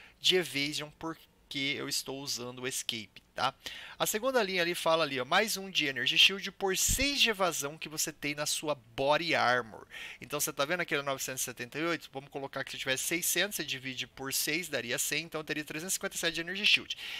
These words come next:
É baixo, super baixo. Você tem que pegar uma armadura muito melhor do que isso daqui, mas eu acabei utilizando isso daqui porque é o que eu tinha e acabou dando certo, mas tente pegar alguma coisa que tenha ener-, um Energy Shield maior, certo?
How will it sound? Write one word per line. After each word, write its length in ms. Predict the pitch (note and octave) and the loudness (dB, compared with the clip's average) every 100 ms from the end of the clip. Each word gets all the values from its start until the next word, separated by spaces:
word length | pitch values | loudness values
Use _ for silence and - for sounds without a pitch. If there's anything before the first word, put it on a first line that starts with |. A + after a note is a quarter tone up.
| - | 0
É 80 | F#3 | 4
baixo, 480 | F3+ G#3 G3+ - - | 10 10 10 8 4
super 840 | - - - - G#3+ G3+ - C#3 | -2 2 2 2 0 -4 2 2
baixo. 420 | A#2 A2+ G#2+ - - | 4 2 4 0 -2
Você 120 | - | -6
tem 120 | - | -6
que 60 | D3 | -6
pegar 180 | C#3+ C#3+ | -2 0
uma 100 | D3 | 0
armadura 400 | C#3+ B2 C#3+ C#3 | -2 -4 -2 -4
muito 560 | A#2+ B2 D#3 G3+ G3+ | -4 -8 -4 -4 -4
melhor 300 | D#3+ C#3+ C#3 | -4 0 0
do 60 | C3+ | -2
que 100 | - | -4
isso 140 | - | -2
daqui, 260 | A#2+ - E3 - - - | -2 -6 -10 -10 -16 -4
mas 180 | - G#3 | 0 2
eu 60 | G#3+ | 2
acabei 260 | G3 F3 | 2 2
utilizando 440 | F3 F3+ D3+ D3 D3 | 2 2 0 -6 -6
isso 160 | - | -4
daqui 600 | C#3 C3+ D#3 E3+ F3 F3 D#3+ D3+ D3 | -4 -4 -6 -4 -2 -4 -6 -10 -12
porque 240 | - F3+ F#3 | -10 -4 -2
é 40 | |
o 20 | E3+ | -2
que 100 | D3+ | -2
eu 80 | |
tinha 440 | C#3 - E3 F3 E3+ | 4 4 6 2 0
e 240 | E3 E3 | -2 -2
acabou 320 | D#3+ D#3+ D3+ | 0 0 -2
dando 240 | D3 D3+ E3 | -2 -2 0
certo, 320 | - G#2+ G2+ | 2 0 -4
mas 360 | B2+ G2+ - - - - _ | -8 -8 -4 -6 -8 -20 _
tente 240 | - F#3+ - | -4 -2 -2
pegar 240 | G3+ E3 | 0 4
alguma 180 | E3+ E3+ | 4 2
coisa 240 | E3 D#3+ | -6 -6
que 80 | E3 | -6
tenha 260 | D#3 F3 E3+ | -2 2 2
ener-, 260 | D#3 D#3+ | 0 -4
um 120 | C3 D#3 | -4 -2
Energy 300 | D#3 D#3 D3 | -2 4 4
Shield 260 | D#3 C#3+ | 4 2
maior, 380 | D#3 E3 B2 - _ _ | 0 0 0 -6 _ _
certo? 260 | - F3 | 2 2